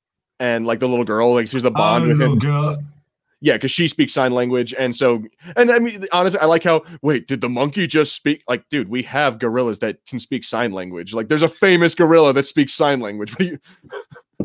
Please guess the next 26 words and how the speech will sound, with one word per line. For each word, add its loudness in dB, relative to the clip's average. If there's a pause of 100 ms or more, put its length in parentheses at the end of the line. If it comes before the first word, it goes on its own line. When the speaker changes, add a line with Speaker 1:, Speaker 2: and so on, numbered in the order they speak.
(120)
Speaker 2:
Yeah, 0
Speaker 1:
is 2
this 2
Speaker 2:
Coco, 2
Speaker 1:
really 2
a 2
Speaker 2:
she's -2 (220)
a -6
whole 0
thing. -2 (360)
Speaker 1:
Exactly. 2
Like, 4
that, 2
that 2
picture -2
of 0
the -2
gorilla 2
with -4
the -10
fucking -4
cat. 2
I'm -4
like, 0
come 0
on, -4